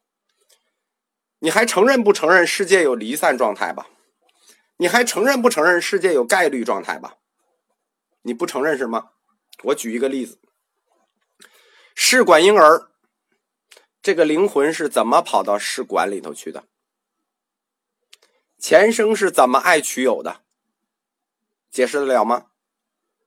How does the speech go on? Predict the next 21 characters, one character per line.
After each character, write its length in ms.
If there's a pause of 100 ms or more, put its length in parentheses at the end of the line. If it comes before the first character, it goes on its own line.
(120)
好， 320 (680)
识 400
缘 200
名 280
色， 240 (1500)
这 160
是 280
十 180
二 160
因 120
缘 200
里 160
最 320
重 180
要、 220
最 160
重 160
要 140
的 80
一 100
环， 300